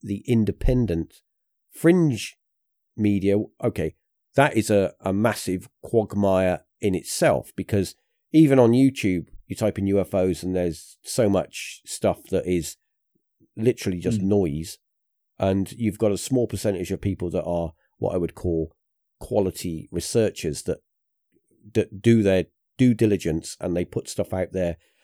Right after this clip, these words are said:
Speaker 1: And when you hear what they present, you think, "My God, that, that is some
Speaker 2: Yeah.
Speaker 1: interesting stuff." At the end of the day, I think that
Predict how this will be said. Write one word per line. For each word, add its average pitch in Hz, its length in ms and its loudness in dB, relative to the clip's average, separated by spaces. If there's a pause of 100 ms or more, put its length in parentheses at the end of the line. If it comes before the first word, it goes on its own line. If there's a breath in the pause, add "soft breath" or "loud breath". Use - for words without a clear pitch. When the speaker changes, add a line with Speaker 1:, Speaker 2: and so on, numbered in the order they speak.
(140)
Speaker 1:
And 95 140 0
when 101 100 4
you 95 380 -2
hear 117 240 2
what 104 180 -2
they 90 160 -2
present, 95 460 -4
you 87 80 -10
think, 87 260 -6
"My 92 140 -4
God, 95 400 -2
that, 104 200 -2 (300)
that 101 180 0
is 85 160 -8
some 82 440 -6
Speaker 2:
Yeah. 98 60 -6
Speaker 1:
interesting 85 440 -6
stuff." - 340 -2 (300)
At 151 100 4
the 170 80 8
end 208 140 4
of 190 60 -4
the 143 60 -2
day, 139 260 4
I 107 100 4
think 113 320 0
that 113 200 -4